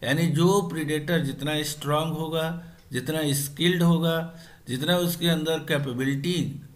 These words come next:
प्रे को कैच करने की ज़्यादा होगी, वो उतना ही ज़्यादा successful होगा। The prey survival depend, और pre की survival किस पे depend करेगी? तो pre को तो predator से बचना है ना,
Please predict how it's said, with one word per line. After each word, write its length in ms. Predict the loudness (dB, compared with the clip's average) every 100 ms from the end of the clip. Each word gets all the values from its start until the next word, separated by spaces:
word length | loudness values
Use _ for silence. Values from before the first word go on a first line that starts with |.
| -20 -8
प्रे 360 | -6 -2 0 0
को 140 | -2
कैच 240 | 0 0 0
करने 320 | -4 -4 -6
की 80 | -2
ज़्यादा 280 | 0 2 0
होगी, 240 | 2 2
वो 120 | 2
उतना 340 | 0 -4 -4 -4
ही 100 | -2
ज़्यादा 260 | -2 -2
successful 600 | -4 -6 -6 -8 -4 -2
होगा। 260 | 0 -2 -6 -16 -20 -20 -20 -20 -18 0
The 140 | 4 4 2 2
prey 420 | 6 6 6 2 0 0
survival 600 | 2 4 4 4 2 2
depend, 580 | 0 0 -2 -2 -6 -2
और 140 | 0
pre 340 | 2 4 4
की 100 | 4
survival 500 | 2 2 2 2 0
किस 200 | -4 -6
पे 140 | -2 2
depend 340 | 2 4 4
करेगी? 280 | 2 -2 -6 -12 -16 -20 -20 -20 -10
तो 160 | -6 0
pre 240 | 4 6
को 180 | 6 2
तो 140 | 0 -2
predator 480 | 0 0 2 0
से 120 | 0 0
बचना 360 | -2 -2 2
है 180 | 4 4
ना, 340 | 2 -4 -8